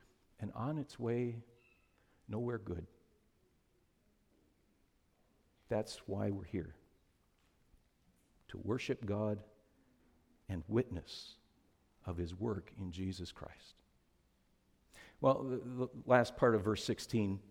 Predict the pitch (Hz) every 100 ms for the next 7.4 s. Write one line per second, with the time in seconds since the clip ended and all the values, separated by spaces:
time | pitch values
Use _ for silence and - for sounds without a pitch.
0 | - - _ - - 113 107 113 107 98
1 | 110 107 104 110 107 101 - 101 92 90
2 | - 90 92 92 82 - - _ _ -
3 | - - - 135 123 123 104 107 104 104
4 | 92 113 113 107 101 92 - - - -
5 | - 127 120 117 - 92 87 113 113 107
6 | 101 92 117 117 120 110 90 104 95 90
7 | 92 107 117 113